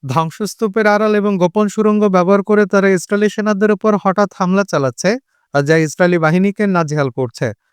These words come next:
আর জানুয়ারি থেকে গাজায় যুদ্ধে প্রায় সত্তর জন ইসরায়েলি সেনা নিহত হয়েছে। মার্কিন সংবাদ মাধ্যম নিউ ইয়র্ক টাইমস হামাসকে এক অপরাজেয় যোদ্ধা হিসেবে আখ্যা দিয়েছে।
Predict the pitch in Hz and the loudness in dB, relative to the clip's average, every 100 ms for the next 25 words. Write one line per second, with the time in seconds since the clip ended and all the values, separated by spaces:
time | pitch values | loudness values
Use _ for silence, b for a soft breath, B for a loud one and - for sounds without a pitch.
0 | _ - 143 156 170 202 220 196 208 226 | _ -2 0 2 0 0 0 0 0 0
1 | 196 190 208 208 180 170 208 196 214 208 | 2 0 0 0 -2 0 0 2 0 0
2 | 190 - 208 190 202 190 - 214 214 202 | -4 -2 0 2 0 0 -2 0 0 0
3 | 208 208 165 160 151 131 135 123 139 107 | 0 0 0 0 0 0 0 0 -2 -4
4 | - _ _ 139 147 156 208 202 214 214 | -6 _ _ 0 0 0 -4 -4 -2 -2
5 | 208 220 190 214 202 196 202 190 214 214 | 0 -2 0 0 0 2 2 2 0 0
6 | 196 202 170 185 196 - 202 185 170 170 | 0 0 0 -2 -2 -2 -2 0 0 0
7 | 208 208 185 214 180 185 175 208 196 208 | 0 0 2 0 0 -2 0 0 0 0
8 | 180 - 151 135 127 123 139 | 0 -2 -4 -2 -2 -2 -4